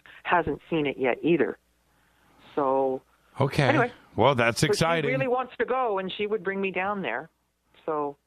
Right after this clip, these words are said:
Speaker 2: Well, give me the scoop. That's all I ask. And, uh, we'll do it here, and
Speaker 1: Well,
Speaker 2: we'll do it on Coast
Speaker 1: this
Speaker 2: to
Speaker 1: is
Speaker 2: Coast.
Speaker 1: th-, I think this is a pre-scoop.
Speaker 2: <laughs> Yeah, we scooped the pre-scoop. Um,
Speaker 1: I haven't told anybody, Jimmy.
Speaker 2: <laughs> Yeah, exciting.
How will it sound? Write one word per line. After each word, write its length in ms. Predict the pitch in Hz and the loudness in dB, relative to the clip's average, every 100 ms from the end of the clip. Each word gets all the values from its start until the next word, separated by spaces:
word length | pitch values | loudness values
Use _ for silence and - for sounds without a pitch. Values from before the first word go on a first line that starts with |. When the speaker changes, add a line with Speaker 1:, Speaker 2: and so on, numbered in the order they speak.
| _ | _
Speaker 2:
Well, 140 | 95 87 | -6 -2
give 200 | 123 127 | 0 2
me 140 | 143 | 2
the 140 | 131 113 | 2 0
scoop. 540 | - - 95 76 - - | -2 0 0 -2 -8 -8
That's 220 | 92 92 98 | -4 -2 -2
all 180 | 90 | 0
I 120 | 87 82 | 0 0
ask. 520 | 80 76 69 - - - | 0 -2 -4 -10 -12 -4
And, 260 | 85 80 | -2 0
uh, 180 | 85 80 | -2 -2
we'll 120 | 80 90 | -2 -2
do 220 | 101 95 | 0 0
it 60 | 80 | 0
here, 160 | 95 | 0
and 60 | 90 | 0
Speaker 1:
Well, 80 | - | 0
Speaker 2:
we'll 80 | - | 0
do 160 | 104 | 0
it 60 | 90 | 0
on 120 | 85 | -2
Coast 280 | - 90 87 | -2 -2 0
Speaker 1:
this 100 | 226 | -2
Speaker 2:
to 60 | 269 | -2
Speaker 1:
is 80 | 277 | -4
Speaker 2:
Coast. 140 | 78 | -2
Speaker 1:
th-, 80 | 240 | -4
I 100 | 214 | -4
think 240 | 208 269 254 | -4 -6 -4
this 140 | 226 | -4
is 100 | 220 175 | -4 -4
a 80 | |
pre-scoop. 580 | - - 185 - 131 - _ _ - | -6 -6 -8 -8 -12 -12 _ _ -2
Speaker 2:
<laughs> 220 | 190 165 | 2 4
Yeah, 240 | 196 151 127 | 4 4 2
we 260 | 123 156 | 2 2
scooped 560 | 127 - - 143 135 - 110 | 2 -2 2 2 2 -2 -2
the 100 | 95 | 0
pre-scoop. 640 | 87 101 92 - 95 85 - - - - - - - | 0 2 0 0 0 -2 -6 -20 -20 -18 -18 -20 -4
Um, 400 | 147 147 131 131 | 0 2 2 0
Speaker 1:
I 60 | |
haven't 240 | 214 320 349 | 0 0 0
told 240 | 381 330 | 0 0
anybody, 400 | 196 277 190 131 | -2 -2 -2 -2
Jimmy. 320 | 110 113 117 - | -2 -4 -4 -6
Speaker 2:
<laughs> 20 | |
Yeah, 420 | 104 139 123 82 - | -2 0 0 -4 -8
exciting. 880 | - - - - - 196 175 76 62 | -12 -8 -4 -2 0 0 0 -4 -8